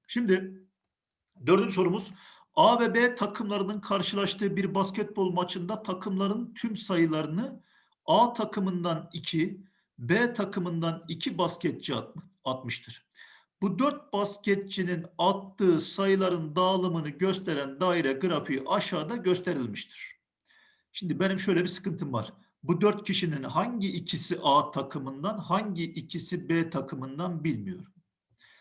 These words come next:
Ee, bununla ilgili bir yönlendirme gelecektir büyük ihtimal. Bakalım. Emre'yi söyledi, evet. Emre B takımının basketçisiymiş.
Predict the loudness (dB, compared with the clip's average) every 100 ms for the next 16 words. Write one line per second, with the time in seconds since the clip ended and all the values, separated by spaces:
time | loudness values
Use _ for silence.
0 | _ _ _ _ _ -6 -4 -4 -2 -2
1 | 2 2 4 2 2 2 0 -2 -4 -2
2 | 0 2 2 0 -2 -4 -2 -2 -4 -8
3 | -8 -4 -4 -4 -12 -14 -20 -20 _ _
4 | _ 0 0 4 2 2 2 2 2 0
5 | -2 -6 -8 -6 -4 -2 -2 0 0 0
6 | -4 -4 -4 -4 -4 -6 -8 -10 -8 -8
7 | -8 -8 -8 -8